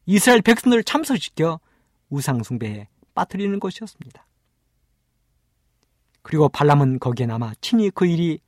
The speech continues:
성공하도록 조력을 했습니다. 하나님의 선지자가 그렇게 했습니다. 하나님의 백성들을 타락시키는 데 앞장섰습니다.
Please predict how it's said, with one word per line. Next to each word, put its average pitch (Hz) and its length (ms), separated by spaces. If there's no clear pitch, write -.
성공하도록 202 800
조력을 135 320
했습니다. - 520
하나님의 143 420
선지자가 113 520
그렇게 - 340
했습니다. - 460
하나님의 185 400
백성들을 196 580
타락시키는 226 640
데 226 80
앞장섰습니다. 247 840